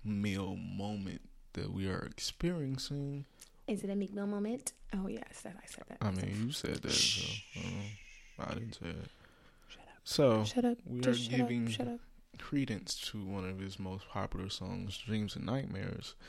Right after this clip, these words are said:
Speaker 1: And the spin that we're taking is, you know, we're in our late twenties. So
Speaker 2: Speak for yourself.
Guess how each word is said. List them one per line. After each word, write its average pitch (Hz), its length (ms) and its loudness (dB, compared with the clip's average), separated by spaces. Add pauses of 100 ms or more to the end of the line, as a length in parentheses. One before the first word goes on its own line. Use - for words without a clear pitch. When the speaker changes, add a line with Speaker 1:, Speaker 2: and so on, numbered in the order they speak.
(220)
Speaker 1:
And 127 140 0
the - 40 4
spin 214 360 0
that 151 100 0
we're 123 240 2
taking 95 680 -2
is, 98 480 0
you 160 120 2
know, 165 200 4 (360)
we're 185 100 8
in 196 80 10
our 185 120 8
late 123 200 10
twenties. - 480 -2 (500)
So 98 460 0 (1000)
Speaker 2:
Speak 285 260 4
for 262 120 2
yourself. 226 420 6